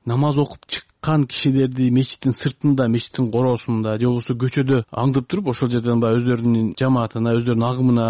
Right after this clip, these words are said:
өздөрүнүн идеологиясына тартып атат деген пикирлер айтылат да. Сиз кандай дейсиз? Ушуга күбө боло алдыңызбы? Күбө болдуңузбу?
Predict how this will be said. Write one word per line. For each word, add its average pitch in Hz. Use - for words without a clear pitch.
өздөрүнүн 120
идеологиясына 120
тартып 117
атат 113
деген 104
пикирлер 113
айтылат 104
да. 202
Сиз 147
кандай 185
дейсиз? 170
Ушуга 131
күбө 147
боло 147
алдыңызбы? 147
Күбө 135
болдуңузбу? 135